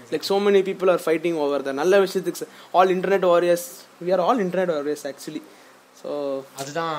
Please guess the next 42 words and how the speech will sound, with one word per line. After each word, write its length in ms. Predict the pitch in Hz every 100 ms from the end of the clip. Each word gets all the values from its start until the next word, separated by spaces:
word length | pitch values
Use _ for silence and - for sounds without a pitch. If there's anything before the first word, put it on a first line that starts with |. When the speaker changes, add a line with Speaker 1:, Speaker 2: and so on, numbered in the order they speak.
| 131 127
Speaker 2:
exactly 340 | 127 156 160 160
சைனாலையும். 580 | 135 135 143 139 143 127 117
Speaker 1:
ம். 200 | 151 147 139 -
Speaker 2:
So 180 | - 190 156 - - - - - -
when 120 | 170 170
internet 280 | 202 233 226
came-ல, 300 | 165 165 120 135 -
Speaker 1:
ம். 60 | 147
Speaker 2:
uh, 180 | 127 127
in 100 | 135 135
nineties-ல 480 | 135 151 160 160 147
internet 260 | 139 160 160
வந்துச்சப்போ, 380 | 143 135 - 170 196 147
Speaker 1:
ம். 140 | 147 - -
Speaker 2:
suddenly 280 | 147 180 214 185
it 40 |
was 180 | 180 180
a 80 | 170
new 60 | 175
thing. 220 | 180 135
அதாவது 280 | 123 156 180
Speaker 1:
ம். 180 | 151 139 - -
Speaker 2:
this 100 | 135
is 80 | - 170
a 40 |
place 200 | 160 165 147
where 140 | 147 151
we 60 | 151
can 100 | 143 127
voice 120 | 123
out, 60 | 117
Speaker 1:
ம், 120 | 156
Speaker 2:
where 140 | 147
Speaker 1:
ம். 40 | 147
Speaker 2:
we 80 | 165
can 100 | 185 175
make 120 | 165
a 80 | 151
difference 280 | - 170 151
மாதிரி 220 | 147 147
Speaker 1:
ம். 60 | 127
Speaker 2:
வந்துச்சு. 260 | 127 -